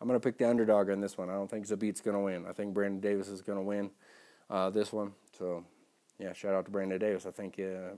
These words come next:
Brandon Davis is gonna step up to this opportunity and, and, and take, take hold. Uh, Andretti versus, uh, Carolina. I'll say Carolina. I can't really pronounce her last name. Um, Andrade, uh, and I got, uh, Carolina on this one.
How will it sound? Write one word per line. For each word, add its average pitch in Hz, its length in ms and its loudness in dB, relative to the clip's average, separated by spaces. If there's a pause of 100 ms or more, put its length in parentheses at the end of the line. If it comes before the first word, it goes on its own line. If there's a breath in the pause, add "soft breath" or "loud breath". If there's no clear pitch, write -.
Brandon 101 280 -4
Davis 104 340 -2
is 95 80 -12
gonna 101 200 -6
step 107 220 -2
up 101 140 -4
to 107 80 -4
this 101 140 -4
opportunity 113 640 -2
and, 101 140 -4
and, 95 320 -8
and 95 260 -10
take, 110 180 -6 (320)
take 120 180 -6
hold. 123 240 2 (800 loud breath)
Uh, 110 320 2
Andretti 139 420 10
versus, 113 420 6
uh, 104 280 6 (880 soft breath)
Carolina. 123 600 8
I'll 101 120 -8
say 104 160 -8
Carolina. 107 480 -2
I 98 60 -6
can't - 200 -12
really 104 200 -6
pronounce 101 320 -6
her 104 80 -2
last 101 240 2
name. 110 160 -6 (540 loud breath)
Um, 92 480 0 (640)
Andrade, 110 540 8
uh, 98 400 -2
and 98 180 -4
I 107 100 0
got, 110 240 6
uh, 104 120 6
Carolina 123 440 6
on 101 100 2
this 110 180 -2
one. 80 120 -14